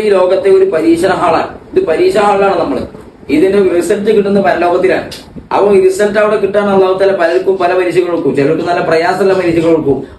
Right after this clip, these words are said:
അവർക്ക് അതിനനുസരിച്ചുള്ള വലിയ റിസൾട്ട് ഉണ്ടാവും. എം ബി ബി എസ് പരീക്ഷ എഴുതുവാനും എവിടെയെങ്കിലും പോയിട്ട് ചെറിയ ചെറിയ പരീക്ഷകൾ എഴുതി നോക്കും, ഒരേ ക്വസ്റ്റ്യൻ പേപ്പർ കൊടുക്കാൻ പറ്റില്ലല്ലോ. അപ്പൊ ചിലർക്ക് കുറച്ച് പ്രയാസമല്ലേ കൊടുക്കും, ഓൻ ആ കൊടുത്തു കഴിഞ്ഞാൽ അതിനോട് കൃത്യമായി ഉത്തരം എഴുതിയാൽ ഓന് വലിയ പോസ്റ്റിലേക്ക് ഓൻ അല്ലാഹു തആല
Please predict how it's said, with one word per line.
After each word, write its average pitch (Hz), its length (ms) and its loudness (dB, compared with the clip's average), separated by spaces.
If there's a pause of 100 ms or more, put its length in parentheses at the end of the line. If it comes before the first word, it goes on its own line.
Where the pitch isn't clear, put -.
അവർക്ക് 160 280 -2
അതിനനുസരിച്ചുള്ള 165 680 0
വലിയ 160 200 -2
റിസൾട്ട് 151 280 -2
ഉണ്ടാവും. 143 240 -2 (380)
എം 139 120 0
ബി 160 140 2
ബി 170 100 2
എസ് 165 180 -2
പരീക്ഷ 160 320 0
എഴുതുവാനും 156 400 0 (380)
എവിടെയെങ്കിലും 160 420 2 (460)
പോയിട്ട് 160 340 2
ചെറിയ 156 240 2
ചെറിയ 165 220 2
പരീക്ഷകൾ 160 320 2
എഴുതി 160 180 0
നോക്കും, 151 280 0
ഒരേ 139 120 2 (120)
ക്വസ്റ്റ്യൻ 156 260 -2
പേപ്പർ 160 200 0
കൊടുക്കാൻ 165 220 0
പറ്റില്ലല്ലോ. 156 320 0 (380)
അപ്പൊ 151 120 -2 (100)
ചിലർക്ക് 156 240 0
കുറച്ച് 190 240 0
പ്രയാസമല്ലേ 190 440 0
കൊടുക്കും, 190 260 2 (360)
ഓൻ 196 160 0
ആ 214 120 2
കൊടുത്തു 202 220 2
കഴിഞ്ഞാൽ 214 300 4
അതിനോട് 208 320 2
കൃത്യമായി 202 460 2
ഉത്തരം 202 200 2
എഴുതിയാൽ 196 180 2 (120)
ഓന് - 180 2
വലിയ 175 240 2
പോസ്റ്റിലേക്ക് 196 420 2
ഓൻ 196 120 0
അല്ലാഹു 190 200 2
തആല 185 160 2